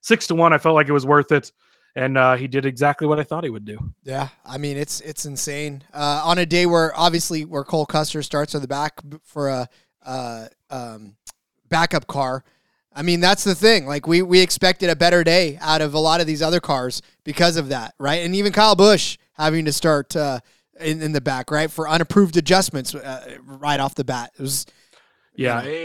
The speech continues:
Speaker 1: and something I, we're definitely talking on when we get to the Cup Series side of things, but Ford is off to a rough start this season, especially in the Cup Series. But, I mean, Riley in eighth place was the top Ford,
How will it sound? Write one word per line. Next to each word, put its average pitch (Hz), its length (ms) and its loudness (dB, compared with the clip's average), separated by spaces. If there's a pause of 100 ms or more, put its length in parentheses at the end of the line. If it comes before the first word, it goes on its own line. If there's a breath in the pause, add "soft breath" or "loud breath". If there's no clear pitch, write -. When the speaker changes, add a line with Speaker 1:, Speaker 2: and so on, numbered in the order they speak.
(100)
Speaker 1:
and 160 160 0
something 190 360 2
I, 143 160 6
we're 127 240 -4
definitely 131 460 0
talking 127 340 2
on 120 200 -4
when 113 120 -6
we 110 40 -8
get 151 200 0
to 131 80 -10
the 117 80 -10
Cup 127 180 -4
Series 120 260 -2
side 120 160 -4
of 110 80 -12
things, 120 240 -6
but 117 260 -4 (440 soft breath)
Ford 202 440 6
is 131 160 2
off 143 280 6
to 123 160 -8
a 104 80 -6
rough 107 640 -4 (100)
start 113 480 -10
this 107 180 -14
season, 113 400 -10
especially 143 580 -4
in 117 60 -2
the 113 80 -6
Cup - 180 -2
Series. 123 440 -6 (300 soft breath)
But, - 80 -8
I - 40 -4
mean, 139 140 0
Riley 147 380 4
in 131 60 0
eighth 139 240 -2
place 147 240 2
was 117 120 -6
the 117 60 -12
top 120 300 -4
Ford, 127 360 -6